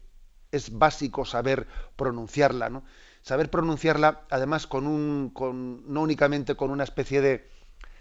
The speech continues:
resignación, eh, propia de quien no le queda más remedio, sino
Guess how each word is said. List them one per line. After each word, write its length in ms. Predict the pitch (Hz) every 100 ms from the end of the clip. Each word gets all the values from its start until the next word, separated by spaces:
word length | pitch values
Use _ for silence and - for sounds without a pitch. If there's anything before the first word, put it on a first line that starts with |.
| -
resignación, 1300 | 127 147 131 147 123 131 120 143 147 147 139 131 - - _ -
eh, 100 | 135
propia 420 | 123 - 151 143 135
de 140 | 131
quien 220 | 131 131
no 100 | 147
le 140 | 143 139
queda 200 | 127 131
más 260 | 135 117
remedio, 520 | 135 131 202 190 135
sino 360 | 113 135 135 123